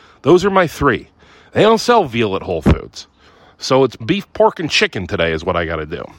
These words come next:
So, you know, it's little stuff like that where I'm going, "Hey, hey." But we'll see. We'll see. Um,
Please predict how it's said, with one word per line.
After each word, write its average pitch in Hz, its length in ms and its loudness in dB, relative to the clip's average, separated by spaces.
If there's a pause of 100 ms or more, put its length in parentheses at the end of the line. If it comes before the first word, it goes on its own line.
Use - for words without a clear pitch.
(100)
So, 113 420 0
you 190 120 4
know, 160 140 2
it's - 160 -12
little 254 240 2
stuff - 340 -6
like 135 180 -4
that 147 200 0
where 95 100 -6
I'm 92 80 -10
going, 90 300 -8
"Hey, 190 260 -2 (800)
hey." 233 400 0 (960)
But 240 140 0
we'll 262 100 2
see. 127 280 0 (600)
We'll 120 160 -2
see. 90 240 -6 (1200)
Um, 117 360 0